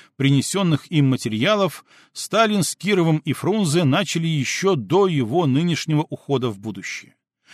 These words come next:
Ну а после него они развернулись куда круче, что многим в партии сильно не понравилось. Причем, похоже, особенно тем, кто в другом варианте истории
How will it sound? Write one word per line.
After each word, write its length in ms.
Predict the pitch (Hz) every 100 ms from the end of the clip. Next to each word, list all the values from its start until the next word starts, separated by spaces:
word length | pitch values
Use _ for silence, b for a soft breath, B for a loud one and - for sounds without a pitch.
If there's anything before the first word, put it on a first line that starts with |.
| B B
Ну 240 | 151 190 180
а 140 | 139
после 460 | - 226 214 190 190
него 500 | 180 160 180 170 120 _
они 280 | 135 185 247
развернулись 720 | 180 120 131 175 185 175 -
куда 340 | 135 127 156
круче, 520 | - 107 90 - - _ _ _ b b
что 280 | - - 240
многим 380 | 190 202 202 190
в 80 | -
партии 440 | 165 196 - 196
сильно 420 | - 156 175 170
не 160 | 143 147
понравилось. 760 | 143 113 82 71 _ - - _ _ _ b b
Причем, 420 | 127 117 - 220
похоже, 440 | 175 139 185 202 185
особенно 560 | 165 - 180 151 143
тем, 400 | 110 - 214 196 b b _
кто 200 | 185 151
в 60 |
другом 420 | 120 135 117 208
варианте 480 | 170 185 202 165 190
истории 580 | 165 - 196 185 185 151